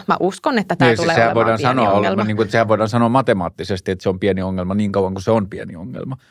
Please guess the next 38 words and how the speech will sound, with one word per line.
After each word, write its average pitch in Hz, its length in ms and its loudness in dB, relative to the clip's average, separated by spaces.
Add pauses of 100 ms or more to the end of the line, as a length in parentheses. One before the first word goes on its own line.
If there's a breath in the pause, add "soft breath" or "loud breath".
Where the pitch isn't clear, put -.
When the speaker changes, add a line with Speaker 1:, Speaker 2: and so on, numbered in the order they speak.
(260 soft breath)
Speaker 2:
Ää, 131 160 6
mun 139 220 0
täytyy 135 220 2
muuten 123 180 0
korjata 120 340 4
yksi 123 180 2
aikaisempi 107 400 0
asia, 104 200 0
kun 104 100 -4
mä 101 120 -2
puhuin 107 240 0
tästä 107 220 -2
juoksija 110 300 2
Satomajerista. 87 800 -2
Hänhän 120 320 0
ei 92 120 0
ole 92 80 0
millään 95 280 -2
tavalla 87 200 -2
transihminen, 87 720 -2
hän 95 180 -2
on 98 120 -2
intersukupuolinen. 87 1120 -8
Se - 100 -2
on 95 140 2
syntynyt 85 480 -2
niin, 85 240 -10
että - 200 -16
sillä, 85 220 -14
jos 113 200 2
mä 104 140 0 (140)
oon 101 300 -2 (100)
ymmärtänyt 92 460 -2
oikein, 87 340 -4
se 104 100 0
on 95 60 0
syntynyt 90 440 -2
niin, 95 260 -2